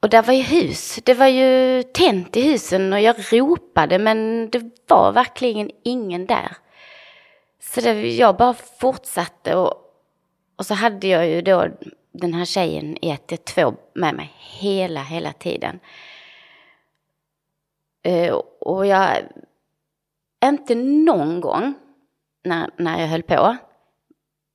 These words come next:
kände jag att Mikko inte var där, att han skulle vara död. Den tanken fanns inte. Eh, men, men jag tänkte att, eh,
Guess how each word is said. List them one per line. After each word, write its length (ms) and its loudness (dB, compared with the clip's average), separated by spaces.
kände 420 -4
jag 80 -2
att 200 -16
Mikko 340 -8
inte 720 -16
var 140 -6
där, 360 0
att 180 -10
han 120 -14
skulle 260 -12
vara 100 -4
död. 600 -2
Den 220 0
tanken 380 -8
fanns 320 -10
inte. 240 -8
Eh, 320 -6
men, 500 -6
men 120 -2
jag 180 0
tänkte 460 -2
att, 320 -10
eh, 260 -10